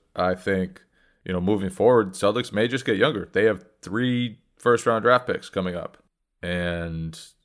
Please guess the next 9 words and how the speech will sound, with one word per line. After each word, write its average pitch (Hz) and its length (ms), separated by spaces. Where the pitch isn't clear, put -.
like, 82 340
if - 220
you 98 100
keep 101 300
all 92 200
them 101 220
rookies, 127 520
all 104 240
of 101 220